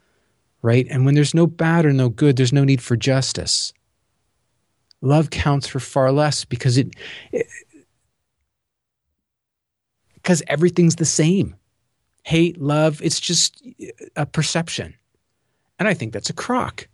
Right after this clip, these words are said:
You know, and I'm not saying that, that, that Buddhism is, is as simple as that, but I think there is a lot of that in Buddhism. And I think, you know, in the same way,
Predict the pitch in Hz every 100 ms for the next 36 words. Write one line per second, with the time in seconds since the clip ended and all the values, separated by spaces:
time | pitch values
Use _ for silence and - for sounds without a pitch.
0 | _ _ - - 233 180 139 156 185 -
1 | - 156 127 120 139 123 117 143 110 135
2 | 135 131 123 117 - 120 117 - 127 120
3 | 127 127 143 135 117 107 104 - 120 -
4 | - 117 117 135 - 127 117 110 - 120
5 | 117 123 127 - - 185 120 98 87 92
6 | _ 139 143 123 147 120 - 64 - _
7 | _ _ _ _ - _ _ _ _ -
8 | 117 117 113 113 - 120 131 123 - 135
9 | 117 113 113 135 127 127 123